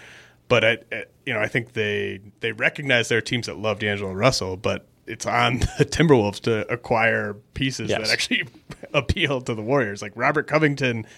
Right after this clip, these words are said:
Speaker 1: is not gonna headline a
Speaker 2: No.
Speaker 1: D'Angelo Russell trade.
Speaker 2: No, he's not. And, uh, if he did, you'd, I mean, is Minnesota really gonna throw every first round pick they have
Speaker 1: <laughs>
Speaker 2: to the
Speaker 1: There's a bunch,
Speaker 2: Warriors for,
Speaker 1: there's a
Speaker 2: for
Speaker 1: bunch of
Speaker 2: D'Angelo
Speaker 1: first
Speaker 2: Russell?
Speaker 1: round picks and Robert
Speaker 2: Yeah.
Speaker 1: Covington for
Speaker 2: I mean, even, like, even if you get Russell and Towns,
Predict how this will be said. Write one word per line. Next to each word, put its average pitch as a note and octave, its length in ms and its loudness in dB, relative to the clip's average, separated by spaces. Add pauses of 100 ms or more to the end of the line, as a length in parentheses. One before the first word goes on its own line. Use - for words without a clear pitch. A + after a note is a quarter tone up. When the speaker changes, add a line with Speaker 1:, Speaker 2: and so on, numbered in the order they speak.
Speaker 1:
is A#2+ 140 -4
not B2 160 2
gonna A#2 120 0
headline A2 720 -2 (300)
a A2 60 0
Speaker 2:
No. G2+ 200 6
Speaker 1:
D'Angelo A2 380 -2
Russell G#2+ 280 -6
trade. - 220 -12 (1120)
Speaker 2:
No, C#3 140 4
he's D3+ 160 4
not. C3 380 4
And, A#2 500 4
uh, A2+ 120 4 (760)
if B2 160 0
he B2+ 80 2
did, B2+ 400 0
you'd, A2+ 160 2
I A2 180 4
mean, A#2 260 2
is A#2 140 -2
Minnesota B2 360 4
really A2+ 160 6
gonna G#2+ 160 2
throw A2+ 220 4
every A2 220 2
first A#2 260 2
round A2 160 2
pick A#2+ 160 0
they G#2+ 120 2
have B2 400 2
Speaker 1:
<laughs> - 260 -12
Speaker 2:
to C3+ 80 2
the - 20 2
Speaker 1:
There's - 20 2
a - 0 -
bunch, B2+ 120 4
Speaker 2:
Warriors C3+ 540 4
for, - 100 -4
Speaker 1:
there's A2 160 4
a - 20 -2
Speaker 2:
for A2+ 100 4
Speaker 1:
bunch - 120 2
of G#2 60 2
Speaker 2:
D'Angelo A2 200 4
Speaker 1:
first A2+ 200 4
Speaker 2:
Russell? A#2+ 140 4
Speaker 1:
round - 260 -2
picks - 300 -10
and D#3 100 -12
Robert E3+ 180 -8
Speaker 2:
Yeah. G#2+ 220 4
Speaker 1:
Covington - 420 -8
for B2+ 180 -8
Speaker 2:
I B2+ 40 2
mean, F#3 160 4
even, A3 240 2
like, G3 180 2
even A#3+ 300 0
if - 100 0
you G#3 80 4
get D3 220 2
Russell B2 320 2
and A2+ 100 -2
Towns, G#2+ 640 0